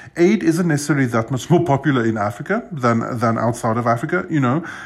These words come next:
because it ties Africa down in lots of ways, and, and it tends to reinforce some of Africa's fundamental problems, as, as people like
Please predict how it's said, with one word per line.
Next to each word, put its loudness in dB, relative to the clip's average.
because 2
it -2
ties 0
Africa -2
down 2
in 0
lots -2
of -8
ways, 0
and, 0
and 2
it 0
tends -2
to 2
reinforce 2
some -2
of 0
Africa's -2
fundamental 0
problems, 0
as, -2
as -6
people -4
like -2